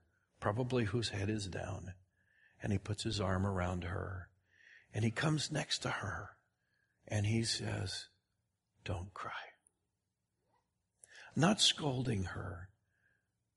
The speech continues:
but speaking words of hope into her life.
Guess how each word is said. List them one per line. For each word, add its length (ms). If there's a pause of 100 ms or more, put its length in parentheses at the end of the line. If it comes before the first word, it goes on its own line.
(220)
but 180
speaking 600
words 280
of 140
hope 420
into 300
her 260
life. 480